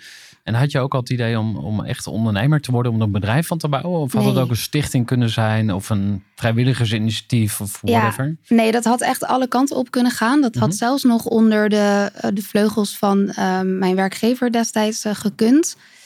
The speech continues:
Speaker 2: Maar uiteindelijk is het zo gelopen dat ik, ehm, eh, toch naar de K V K ben gestapt.
Speaker 1: Hm.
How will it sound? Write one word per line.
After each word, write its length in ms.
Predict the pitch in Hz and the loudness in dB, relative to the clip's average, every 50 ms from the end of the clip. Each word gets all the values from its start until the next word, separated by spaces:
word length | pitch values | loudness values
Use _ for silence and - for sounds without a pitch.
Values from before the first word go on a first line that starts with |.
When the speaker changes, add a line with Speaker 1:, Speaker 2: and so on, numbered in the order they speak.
| - _ _ _ _ _ _ _ | -20 _ _ _ _ _ _ _
Speaker 2:
Maar 140 | - 214 220 | 0 2 2
uiteindelijk 460 | 226 226 226 240 240 240 233 226 220 | 2 2 2 2 2 2 2 2 2
is 80 | 240 220 | 2 2
het 120 | 226 226 | 0 0
zo 160 | - 226 220 | 2 2 2
gelopen 560 | 220 - 233 220 208 208 220 220 - 220 208 202 | 2 2 2 4 4 4 2 2 2 2 2 2
dat 160 | 208 202 202 | 2 2 2
ik, 220 | 202 202 202 - | 2 0 0 -2
ehm, 400 | 208 202 196 196 196 190 196 196 - | -2 0 0 2 0 0 -2 -4 -4
eh, 240 | - - - 226 226 220 214 - _ _ _ | -6 -4 -4 -2 -2 -2 -4 -6 _ _ _
toch 280 | - 262 262 254 - - | -2 0 0 0 -2 0
naar 160 | 226 208 208 | 0 0 0
de 80 | 208 202 | 0 -2
K 60 | - 202 190 | -2 -2 -2
V 60 | - 202 | -2 -2
K 40 | - | -2
ben 320 | 240 254 285 285 277 277 | -2 0 2 2 0 0
gestapt. 520 | 349 - - - 269 302 320 - - - - | -2 -4 -2 -2 -2 -2 -2 -6 -10 -12 -10
Speaker 1:
Hm. 120 | - 139 | -8 -8